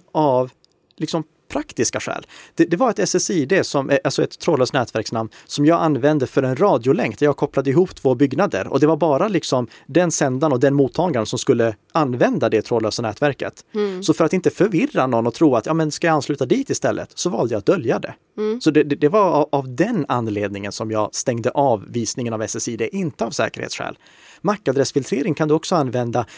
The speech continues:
Speaker 1: ifall du själv vill av någon anledning begränsa vilka enheter som ansluter till vilket trådlöst nätverk. Men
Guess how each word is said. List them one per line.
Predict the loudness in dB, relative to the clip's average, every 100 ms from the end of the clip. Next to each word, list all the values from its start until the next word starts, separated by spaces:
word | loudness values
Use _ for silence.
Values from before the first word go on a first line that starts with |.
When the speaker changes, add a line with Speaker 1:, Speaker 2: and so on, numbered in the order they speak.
| -8
Speaker 1:
ifall | -4 0 0 2
du | 0
själv | 0 -2 0 0 -2 -4
vill | 0 0 0 -4 -6
av | -2 2
någon | 0 0
anledning | -2 0 0 0 -4
begränsa | -4 -2 -2 -2 -2 -2 -2 -8 -8
vilka | 0 0 0 -2
enheter | -2 -2 -4 -4 -4
som | -4 -4
ansluter | -4 -4 -6
till | -6
vilket | -6 -4 -2
trådlöst | -2 -2 -2
nätverk. | -6 -6 -8 -8 -2
Men | -2